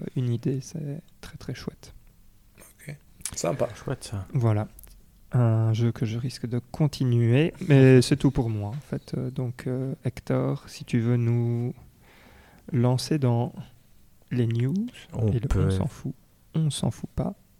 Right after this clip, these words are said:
Speaker 3: Parfait, merci beaucoup Valérian. Ici, euh, petite semaine donc entre nos deux enregistrements, il n'y a vraiment pas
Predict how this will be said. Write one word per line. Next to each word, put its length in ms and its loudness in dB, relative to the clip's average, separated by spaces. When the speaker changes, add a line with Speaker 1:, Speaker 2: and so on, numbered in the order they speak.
Speaker 3:
Parfait, 420 -4
merci 300 -2
beaucoup 220 -4
Valérian. 440 0
Ici, 420 0
euh, 260 2
petite 280 0
semaine 420 -2
donc 240 -6
entre 320 -8
nos 300 0
deux 300 0
enregistrements, 840 -4
il 40 -2
n'y 60 -2
a 60 -2
vraiment 420 -4
pas 320 -6